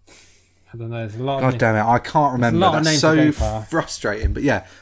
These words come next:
Speaker 2: I've seen that. They've, but they've done again. It's a, a variation of the name.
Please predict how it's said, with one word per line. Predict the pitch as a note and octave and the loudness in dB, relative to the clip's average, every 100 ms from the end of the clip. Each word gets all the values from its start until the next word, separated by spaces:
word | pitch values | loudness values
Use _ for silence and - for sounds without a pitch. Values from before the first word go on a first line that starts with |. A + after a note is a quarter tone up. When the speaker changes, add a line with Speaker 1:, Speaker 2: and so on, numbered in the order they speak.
| - | -2
Speaker 2:
I've | D3 | 0
seen | - F#3 D#3+ | 2 0 2
that. | A#2 - | 0 2
They've, | D3+ C#3+ | 0 2
but | E3 | 0
they've | E3 E3+ E3 | 2 2 2
done | D3+ | -2
again. | C#3 C#3+ A#2+ | 0 0 0
It's | A#2+ - | -2 -2
a, | B2+ A#2+ - | -2 -2 -6
a | - | -6
variation | B2 A2+ C#3 C3 C3 A#2+ A2+ - G#2 | -6 0 2 4 2 0 -2 -4 -8
of | F#2 | -8
the | A2+ | -6
name. | G#2+ F#2+ E2+ F2 | -4 -4 -8 -14